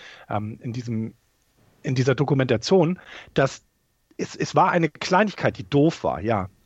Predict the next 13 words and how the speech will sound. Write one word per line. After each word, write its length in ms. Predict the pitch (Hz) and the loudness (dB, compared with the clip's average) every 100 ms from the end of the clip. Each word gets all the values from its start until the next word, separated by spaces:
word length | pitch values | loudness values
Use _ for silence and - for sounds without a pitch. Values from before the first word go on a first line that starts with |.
| _ | _
Aber 280 | 113 110 104 | -2 0 -2
dann 420 | - 165 170 185 - _ - | 0 2 2 -2 -10 _ 0
bricht 260 | 147 - | 0 2
doch 100 | 147 | 0
daran 300 | - 143 147 | 2 2 2
nicht 180 | 143 - | -2 -4
ein 140 | 110 | -8
Team 280 | - 143 139 | -4 -4 -4
zusammen. 500 | - 117 85 92 - - | -2 -2 -2 -4 -10 -4
Und 260 | 107 104 - - - - - | -2 -2 -6 -16 -16 -16 0
da 220 | 127 196 | 2 2
zum 180 | - 202 | 2 2
Beispiel, 600 | 139 135 - 104 92 107 | 4 2 0 -6 -8 -10